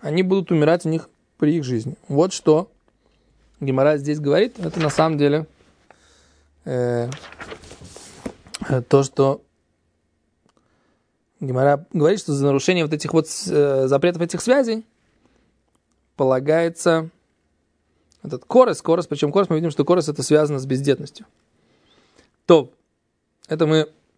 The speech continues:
пытались рассуждать и анализировать, э, запрещённые связи в Торе. И Гемара, мы видим, совершенно не готова сказать, что всё одинаково. То есть Гемара как бы каждый стих анализирует отдельно.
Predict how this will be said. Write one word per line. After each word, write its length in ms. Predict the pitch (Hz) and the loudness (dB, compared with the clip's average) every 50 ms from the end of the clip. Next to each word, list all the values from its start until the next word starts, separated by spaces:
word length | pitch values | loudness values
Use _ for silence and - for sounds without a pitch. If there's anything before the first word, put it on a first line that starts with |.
| _ _ _ _ _ _ _ _ _ - | _ _ _ _ _ _ _ _ _ -6
пытались 380 | - 147 - 190 180 180 156 - | -6 2 4 4 4 4 2 -2
рассуждать 520 | 160 139 - 160 147 151 170 160 151 - | -6 -4 -4 -4 0 2 2 2 2 0
и 40 | 160 | -4
анализировать, 760 | 143 147 147 147 147 147 165 180 156 139 127 120 - - - _ _ _ _ _ _ _ _ _ _ _ _ _ _ - - _ - - - - - - - - - _ _ _ _ _ _ _ _ _ | -2 -2 -2 -2 -2 0 2 2 2 2 0 -2 -6 -12 -20 _ _ _ _ _ _ _ _ _ _ _ _ _ _ -20 -20 _ -20 -20 -20 -20 -20 -20 -20 -20 -20 _ _ _ _ _ _ _ _ _
э, 300 | - 160 160 151 147 147 131 - - - - - - - - - 143 151 170 | 2 2 4 4 2 0 -4 -8 -10 -10 -10 -10 -10 -10 -10 -10 -8 -6 -4
запрещённые 540 | 151 139 143 165 170 151 185 175 160 151 | -4 0 2 2 2 2 0 0 0 -2
связи 340 | 143 - 160 156 151 143 139 | -2 2 2 2 2 2 -2
в 60 | 127 | -4
Торе. 360 | - - 165 156 147 131 - - _ _ _ _ _ _ _ _ _ | 2 2 4 4 2 0 -4 -12 _ _ _ _ _ _ _ _ _
И 320 | - 147 151 147 135 - - _ _ | -6 -2 -2 -2 -2 -4 -8 _ _
Гемара, 360 | - 156 143 160 160 165 196 190 | -8 -4 -2 2 2 2 2 2
мы 80 | 190 | -2
видим, 280 | 185 196 175 180 170 - _ _ _ _ _ _ _ _ _ _ - - - | -4 -6 -6 -8 -8 -10 _ _ _ _ _ _ _ _ _ _ -20 -20 -18
совершенно 480 | - - 156 151 143 - 196 202 190 180 | -8 -4 -2 -2 0 0 0 0 0 0
не 160 | 170 170 170 | 0 0 2
готова 760 | 160 156 151 - - 233 247 240 220 196 180 185 190 202 - _ _ _ _ _ _ _ _ _ _ _ _ _ _ _ _ _ _ _ _ _ | 2 2 2 4 2 2 2 4 2 2 0 0 0 -4 -12 _ _ _ _ _ _ _ _ _ _ _ _ _ _ _ _ _ _ _ _ _
сказать, 280 | _ - - 160 165 156 | _ -2 -2 0 0 0
что 140 | - 151 127 | -4 -6 -6
всё 180 | - - 196 | 2 4 4
одинаково. 480 | 190 175 165 165 160 143 120 - - - | 4 4 2 0 0 -2 -2 -4 -8 -10
То 60 | - | -10
есть 120 | _ _ | _ _
Гемара 200 | - - 180 180 | -8 -2 -2 -2
как 160 | 170 - 147 143 | 0 0 -4 -4
бы 60 | 143 | 2
каждый 340 | - 185 175 165 151 151 143 | 4 4 4 4 2 -4 -8
стих 260 | - - 240 220 170 | -6 -6 -6 -2 -2
анализирует 480 | 160 143 135 135 139 156 156 147 147 | -2 -2 -2 0 0 0 0 2 0
отдельно. 440 | 147 143 151 175 190 170 147 - - | -2 0 0 0 0 0 -2 -8 -14